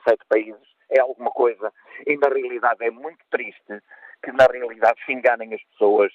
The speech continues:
eh, de uma forma airosa. É uma, é uma maneira cor-de-rosa de governar, mas no fundo as pessoas sentem no bolso que as coisas não estão bem.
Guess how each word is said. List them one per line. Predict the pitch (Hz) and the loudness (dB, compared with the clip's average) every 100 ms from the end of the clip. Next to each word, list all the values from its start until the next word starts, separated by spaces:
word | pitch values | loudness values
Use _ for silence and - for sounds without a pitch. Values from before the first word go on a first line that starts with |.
| - | -4
eh, | 110 110 | -4 -4
de | 104 | -6
uma | 107 107 | -6 -2
forma | - 101 98 95 92 - _ - | 2 0 2 -4 -4 -8 _ -2
airosa. | 120 123 123 - 95 78 _ _ _ - | -2 0 -4 -4 -8 -8 _ _ _ -2
É | 127 | 0
uma, | 127 - _ _ _ | 0 -6 _ _ _
é | 143 | -2
uma | 143 | 0
maneira | 160 151 - | 0 0 2
cor-de-rosa | 165 - 143 160 139 143 | 2 2 -2 -2 -4 -10
de | 123 | -10
governar, | 127 117 107 95 87 82 _ _ _ _ - | -14 -12 -2 -2 -2 -14 _ _ _ _ -16
mas | 143 139 107 | -12 -12 -12
no | 135 131 - | -14 -14 -6
fundo | 120 117 107 110 113 | -4 -4 -10 -12 -10
as | 120 | -12
pessoas | - 117 110 110 - | -12 -6 -4 -2 0
sentem | 110 101 107 | 0 0 -4
no | 101 | -4
bolso | 90 104 95 _ _ | -4 -4 -4 _ _
que | 110 | -20
as | 104 | -12
coisas | 113 98 98 | -12 -10 -12
não | 101 | -8
estão | - 95 | -4 -2
bem. | 87 78 | -2 -4